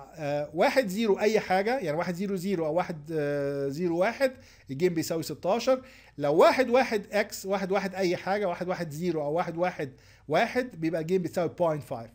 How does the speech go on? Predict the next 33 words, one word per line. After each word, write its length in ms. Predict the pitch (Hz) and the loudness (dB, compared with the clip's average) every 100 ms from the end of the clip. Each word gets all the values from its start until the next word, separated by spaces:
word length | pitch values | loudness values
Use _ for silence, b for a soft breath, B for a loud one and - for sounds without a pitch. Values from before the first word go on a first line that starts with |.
| B B - | B B 2
طبعًا 180 | 180 175 | 4 4
زي 40 | |
ما 60 | 185 | 2
احنا 120 | 190 | 0
شايفين 260 | 170 196 | -2 -2
بيبقى 160 | 180 156 | 0 -2
فيه 500 | 180 196 190 196 156 | -2 2 4 2 -2
discrete 320 | 147 - 202 | -6 -4 -4
steps 360 | 190 - 233 240 | -2 -2 -2 -2
ان 80 | 180 | -4
احنا 120 | 185 | -2
ما 80 | 165 | 0
نقدرش 220 | 175 180 | 0 0
طبعًا 220 | 185 175 | -2 -2
نعمل 380 | 156 165 165 160 B B B 160 | -2 -4 -2 -4 B B B -6
continuous 340 | 156 226 196 | -2 -2 -2
steps 320 | - 190 190 | 0 -2 -2
جوه 320 | 160 180 180 175 | -2 2 4 2
في 380 | 175 180 175 | -2 -4 -2
الانالوج 600 | 156 143 139 139 151 156 | -2 -4 -6 -6 -4 -6
ديجيتال 280 | 147 160 147 | -6 -10 -10
كونفرتر، 420 | 123 135 131 127 | -10 -6 -6 -6
ممكن 200 | 151 233 | -6 -4
نعملها 200 | 220 214 | -2 -2
بس 140 | 220 - | -2 -2
طبعًا 200 | 220 190 | -2 -4
تبقى 180 | 180 160 | -4 -4
معقده 440 | 156 151 208 185 | -4 -2 0 0
شويه 360 | 165 180 175 160 | -2 -2 0 -2
بالنسبه 380 | 151 156 156 | -6 -8 -6
للشيب 320 | 151 127 123 123 | -6 -6 -10 -8
زي 140 | 120 | -10
كده. 160 | 110 | -12